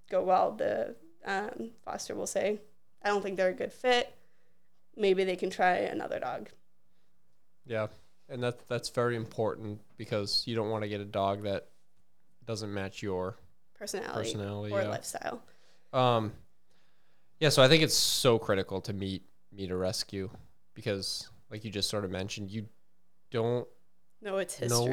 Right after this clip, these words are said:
Speaker 1: history.
Speaker 2: you're getting. Yeah, like, you, you can roughly gauge, but you don't really know,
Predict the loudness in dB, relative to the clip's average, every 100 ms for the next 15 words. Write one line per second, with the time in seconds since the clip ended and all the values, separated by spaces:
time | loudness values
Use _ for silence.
0 | 0 0 -4 -4 -2 -2 -2 -4 -4 -4
1 | -4 -4 0 2 2 -2 -6 -6 -4 -6
2 | -2 -2 -2 -6 -18 -20 -20 -20 -20 -20
3 | -20 -20 -18 2 6 6 4 -6 -6 -4
4 | -2 0 -2 -4 -6 -8 -8 -12 -20 -20
5 | -20 -12 -6 -2 0 2 0 -4 -10 -6
6 | -4 -4 -2 -2 -2